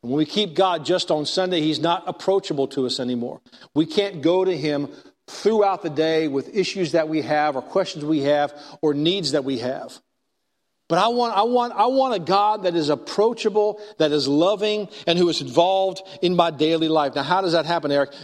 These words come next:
You have to work on your relationship with God. As a spouse, as a parent, as a teenager, as a child, you have to work on your relationship with God independently.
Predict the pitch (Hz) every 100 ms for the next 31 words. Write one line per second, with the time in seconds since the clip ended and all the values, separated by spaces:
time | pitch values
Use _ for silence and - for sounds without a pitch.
0 | - 165 185 156 170 165 147 147 165 240
1 | 208 151 139 127 131 - 120 110 107 104
2 | - _ _ _ _ _ _ _ _ _
3 | _ _ _ _ _ _ 147 143 - -
4 | 208 214 208 202 - 143 135 127 - 202
5 | 208 208 - - 139 127 - 208 202 196
6 | 196 185 196 - 147 127 123 - 190 185
7 | 185 175 - - 196 196 170 175 165 151
8 | 147 143 180 208 220 214 - - 160 156
9 | 175 170 165 - 147 147 135 151 143 156
10 | 143 - 156 147 135 117